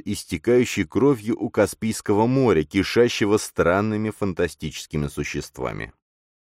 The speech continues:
Остальное пространство рисунка занимала сцена, изображавшая встречу шаха Исмаила с пленницей в Герате.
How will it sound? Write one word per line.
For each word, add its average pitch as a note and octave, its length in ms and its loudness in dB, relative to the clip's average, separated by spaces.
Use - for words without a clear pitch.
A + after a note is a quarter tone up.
Остальное F3+ 440 4
пространство G#2+ 600 2
рисунка F2 500 0
занимала A#2+ 460 2
сцена, A2+ 640 0
изображавшая F#2+ 840 4
встречу A2 520 0
шаха G#2+ 480 2
Исмаила G2+ 720 2
с - 120 -14
пленницей F#2 580 0
в D2 80 -6
Герате. C#2+ 600 -4